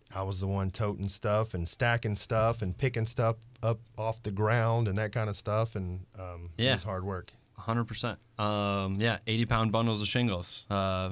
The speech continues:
Speaker 2: you know, if you got a roof that's thirty squares, you need ninety bundles. That's a lot of bundles you're hauling up there.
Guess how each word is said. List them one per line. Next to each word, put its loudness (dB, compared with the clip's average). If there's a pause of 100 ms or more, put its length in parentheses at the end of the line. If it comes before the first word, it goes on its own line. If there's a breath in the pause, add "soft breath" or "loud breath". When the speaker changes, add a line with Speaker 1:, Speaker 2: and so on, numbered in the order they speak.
(140)
Speaker 2:
you 4
know, 0
if -8
you 0
got 2
a -2
roof -4
that's -4
thirty 0
squares, 0
you 2
need 2
ninety 0
bundles. 0
That's -2
a 0
lot 0
of -2
bundles 0
you're -2
hauling 2
up 0
there. -8